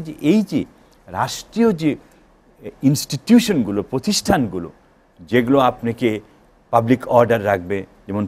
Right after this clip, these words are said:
police and security force, এর উপরে তো মানুষের কনফিডেন্স কমে যাচ্ছে, তাহলে বিদেশিদের কনফিডেন্স কীভাবে বাড়বে? সুতরাং আপনি বিনিয়োগই বলেন বা মানুষ যে উৎসাহিত হয়ে দেশের মধ্যে যে একটা নিজেদেরকে আত্মনিয়োগ করবে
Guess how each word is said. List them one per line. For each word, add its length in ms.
police 340
and 180
security 500
force, 240
এর 160
উপরে 240
তো 40
মানুষের 300
কনফিডেন্স 360
কমে 240
যাচ্ছে, 220
তাহলে 240
বিদেশিদের 480
কনফিডেন্স 440
কীভাবে 320
বাড়বে? 220
সুতরাং 200
আপনি 260
বিনিয়োগই 420
বলেন 220
বা 60
মানুষ 280
যে 220
উৎসাহিত 500
হয়ে 200
দেশের 300
মধ্যে 260
যে 100
একটা 220
নিজেদেরকে 500
আত্মনিয়োগ 480
করবে 220